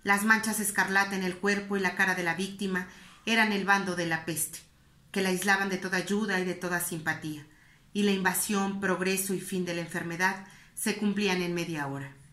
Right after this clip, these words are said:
Pero el príncipe próspero era feliz, intrépido y sagaz. Cuando sus dominios quedaron semidespoblados, llamó a su lado a mil caballeros y damas de su corte,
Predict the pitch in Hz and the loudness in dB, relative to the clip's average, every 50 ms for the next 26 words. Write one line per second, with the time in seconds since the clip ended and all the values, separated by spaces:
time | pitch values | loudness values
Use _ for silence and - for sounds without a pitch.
0 | - - - - - - - _ _ - 220 214 214 208 214 262 269 247 - - | -20 -20 -20 -20 -20 -20 -20 _ _ -2 2 2 2 2 2 2 4 4 2 2
1 | 233 - 233 - - 214 214 208 202 - - 220 190 190 196 202 - - - - | 0 0 -2 -2 0 0 0 2 0 0 -2 -2 -2 -2 -2 -4 -8 -12 -10 -6
2 | - 220 214 214 - 208 185 190 214 226 220 - - 208 190 190 196 196 190 196 | -2 -2 -2 0 0 0 0 2 2 2 2 0 0 0 0 0 0 -2 -2 -2
3 | 190 185 175 175 175 170 - - 175 165 160 143 139 - - - - - - - | -2 -4 -2 -2 -2 -4 -2 -2 -2 -2 -2 -4 -4 -6 -6 -8 -8 -12 -20 -20
4 | - - - - - - - 214 208 202 196 196 214 214 185 196 196 208 226 240 | -20 -20 -20 -20 -20 -6 -2 0 2 2 2 2 0 0 2 2 4 6 6 6
5 | 226 226 220 226 - 226 208 196 190 196 196 185 - 196 180 180 170 175 170 - | 4 4 2 0 0 0 0 2 2 2 0 0 -2 -2 -2 -2 -2 -2 -4 -4
6 | - 175 165 165 190 202 202 202 196 196 - - - - - - - - - - | -4 -4 -2 2 4 4 4 4 0 -4 -8 -10 -12 -16 -20 -20 -20 -20 -8 -2
7 | 233 220 208 196 214 220 226 233 226 - 240 220 220 214 208 208 196 185 196 202 | 4 4 4 6 6 4 4 4 4 2 2 4 4 4 4 4 4 2 2 2
8 | 202 196 196 190 180 175 170 165 165 196 190 196 190 190 185 - - 196 175 175 | 0 0 0 0 2 2 0 2 2 2 2 2 2 0 -2 -4 -4 -2 0 0
9 | 170 175 170 160 165 170 160 - 180 - - 175 156 - - - - | 0 0 -2 -2 -2 -4 -4 -4 -6 -6 -4 -4 -4 -4 -6 -12 -16